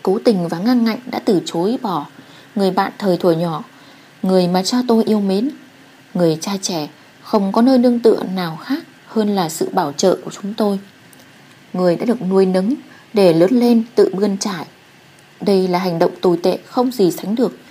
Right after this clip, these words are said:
khi chia cách hai người trai trẻ mà tình thương có thể nảy nở chỉ sau vài tuần. Nhưng từ lời kết án nặng nề được tuyên bố một cách phóng túng trong buổi tối hôm qua,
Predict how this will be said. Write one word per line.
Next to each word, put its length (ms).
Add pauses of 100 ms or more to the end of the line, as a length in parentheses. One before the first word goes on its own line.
(220)
khi 280
chia 160
cách 220
hai 200
người 200
trai 240
trẻ 260 (500)
mà 260
tình 200
thương 320
có 100
thể 200
nảy 200
nở 340
chỉ 140
sau 240
vài 260
tuần. 160 (1300)
Nhưng 320
từ 140
lời 300
kết 180
án 220
nặng 200
nề 200
được 160
tuyên 220
bố 200 (440)
một 200
cách 200
phóng 260
túng 220
trong 160
buổi 180
tối 220
hôm 160
qua, 260